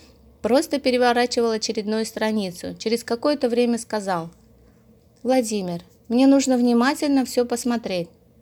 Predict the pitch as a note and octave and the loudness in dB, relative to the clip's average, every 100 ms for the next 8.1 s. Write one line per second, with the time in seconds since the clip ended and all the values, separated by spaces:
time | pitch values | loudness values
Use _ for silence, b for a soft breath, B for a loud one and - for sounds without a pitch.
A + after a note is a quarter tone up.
0 | _ _ _ - C4 C#4+ C#4 D4 D#4 A#3+ | _ _ _ -6 -2 -2 0 0 -2 -4
1 | F3+ F3 F3 D#3 D#3+ _ _ _ _ _ | -6 -8 -8 -10 -10 _ _ _ _ _
2 | _ _ _ _ - C4+ D4 C#4 G#3+ A3 | _ _ _ _ -2 2 2 2 -2 -2
3 | G#3+ G#3+ G#3 F#3+ F#3 F#3 F3+ G3 F#3 F#3+ | 0 -2 -2 -6 -6 -8 -4 -2 -2 -6
4 | F3 F3 E3+ A#3+ C4+ C4+ - C4+ - _ | -8 -8 -2 -2 -2 -6 -6 -6 -8 _
5 | _ _ - - A#3+ C4 C4 A#3 G#3+ G#3+ | _ _ -14 -4 0 0 -2 -4 -4 -2
6 | G#3+ G#3+ G#3+ F#3+ F#3+ G3 - G3+ F#3 F3 | -2 -4 -4 -4 -4 -6 -6 -6 -2 -2
7 | E3 - _ _ G3 F#3 F#3+ F#3 F3 E3+ | -4 -12 _ _ -8 -4 -4 -4 -4 -6
8 | E3 | -8